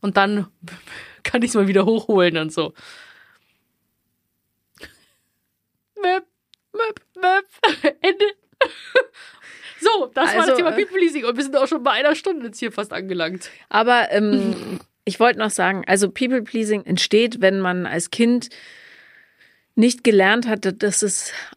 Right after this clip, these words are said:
Speaker 2: die eigenen Gefühle, die eigenen Bedürfnisse wahr sind, ne? Und
Speaker 1: Mhm.
Speaker 2: nötig, so. Ähm, aber das ist kein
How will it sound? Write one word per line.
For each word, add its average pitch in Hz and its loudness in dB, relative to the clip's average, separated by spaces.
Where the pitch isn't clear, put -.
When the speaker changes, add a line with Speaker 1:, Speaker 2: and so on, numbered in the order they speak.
Speaker 2:
die 196 2
eigenen 202 0
Gefühle, 190 0
die 185 -2
eigenen 175 -2
Bedürfnisse 196 0
wahr 180 2
sind, 165 -8
ne? 233 0
Und 190 -4
Speaker 1:
Mhm. - -6
Speaker 2:
nötig, 170 -4
so. 170 -2
Ähm, 185 2
aber 185 -2
das 190 0
ist - 0
kein 196 -2